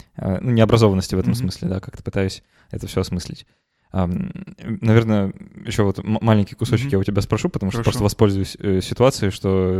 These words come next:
Speaker 1: э, передо мной человек, который разбирается наконец в этом. Ам, есть такой спор, э, я понимаю, что у тебя, наверное, нет правильного ответа
Speaker 2: Мгм.
Speaker 1: или вообще ответа на него, э, на этот спор, но, м, просто как рассуждение.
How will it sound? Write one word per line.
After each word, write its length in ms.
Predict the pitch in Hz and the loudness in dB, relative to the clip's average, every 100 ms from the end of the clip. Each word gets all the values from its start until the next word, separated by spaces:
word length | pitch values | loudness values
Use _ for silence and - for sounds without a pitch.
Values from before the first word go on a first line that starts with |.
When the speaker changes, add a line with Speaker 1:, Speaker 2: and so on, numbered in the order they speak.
| 92 | -2
Speaker 1:
э, 500 | 101 - - - - - | -4 -8 -12 -14 -8 -4
передо 240 | - 95 | -2 -2
мной 80 | 101 | 0
человек, 220 | 101 95 | 0 0
который 240 | - 101 | -2 2
разбирается 460 | 104 104 113 92 95 | 2 4 4 2 -2
наконец 360 | 90 95 92 - | -2 -2 -2 -6
в 80 | |
этом. 220 | 95 95 - - - - - - | -8 -8 -12 -20 -20 -20 -12 -2
Ам, 580 | 95 92 92 92 - - - _ _ _ _ _ _ _ - | 0 2 0 -4 -8 -16 -20 _ _ _ _ _ _ _ -2
есть 380 | 110 127 - - | 0 0 0 -4
такой 580 | 107 107 98 95 73 - | 0 2 2 0 -2 -6
спор, 500 | - - 131 175 156 - - | -8 0 0 0 -2 -12 -10
э, 380 | 90 92 87 87 | -4 0 0 0
я 100 | 110 | 0
понимаю, 220 | 131 123 | 2 2
что 100 | - | 2
у 20 | 98 | 0
тебя, 180 | 107 | 2
наверное, 240 | 98 95 135 | 2 2 0
нет 260 | 196 147 98 | -2 -4 -2
правильного 320 | 92 90 90 | -2 -2 -2
ответа 200 | - 120 | -2 0
Speaker 2:
Мгм. 80 | 95 | 0
Speaker 1:
или 60 | 95 | 0
вообще 180 | - | 0
ответа 280 | 87 92 90 | -2 -2 -4
на 80 | 92 | -4
него, 180 | 104 - | -4 -4
э, 220 | 101 92 | -4 -2
на 200 | 92 92 | -2 -2
этот 220 | 92 95 - | -4 -6 -8
спор, 240 | - 160 | -6 -2
но, 240 | 98 92 | -2 -2
м, 420 | 87 87 - - - | -2 -8 -10 -10 -6
просто 200 | 95 - | -6 -6
как 160 | - - | -8 -8
рассуждение. 540 | - 101 98 82 | -6 -4 -2 -2